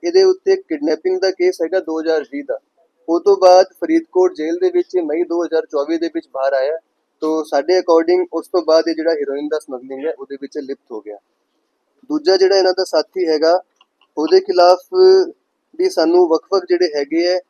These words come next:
ਕਿ ਘੱਟੋ ਘੱਟ ਦਸ ਪਰਚੇ ਇੱਕ ਐਸੋਸੀਏਟ ਹੋਰ ਦੇ ਵੀ ਸਾਹਮਣੇ ਆਏ ਹੈ।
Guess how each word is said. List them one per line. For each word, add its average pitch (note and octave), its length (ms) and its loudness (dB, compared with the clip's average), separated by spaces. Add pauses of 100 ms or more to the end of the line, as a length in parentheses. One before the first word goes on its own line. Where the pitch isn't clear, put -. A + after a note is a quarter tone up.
(300)
ਕਿ E3+ 60 -6
ਘੱਟੋ E3+ 380 -2
ਘੱਟ F3+ 280 -2 (360)
ਦਸ G3 200 -4
ਪਰਚੇ F3+ 320 -4
ਇੱਕ F3 280 -6
ਐਸੋਸੀਏਟ E3+ 520 -8
ਹੋਰ D3 200 -8
ਦੇ D#3 120 -8
ਵੀ E3+ 120 -6
ਸਾਹਮਣੇ C#3 400 -8
ਆਏ C3 180 -10
ਹੈ। F3 60 -14